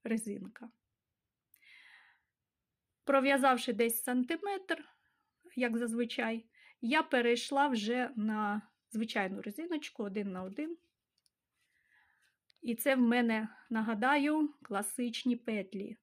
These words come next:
Бо коли в'яжеш резиночку бабусиними петлями, то виходить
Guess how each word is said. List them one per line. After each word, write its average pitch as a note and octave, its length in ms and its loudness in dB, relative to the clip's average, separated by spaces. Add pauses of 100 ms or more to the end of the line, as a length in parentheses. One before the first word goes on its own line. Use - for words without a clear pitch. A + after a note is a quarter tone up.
(260)
Бо A3+ 320 2
коли A3 320 0
в'яжеш G3+ 640 -4 (340)
резиночку G3+ 920 -4 (180)
бабусиними E4 760 0
петлями, D#4+ 640 -2 (800)
то C#4 240 4
виходить A#3 840 -2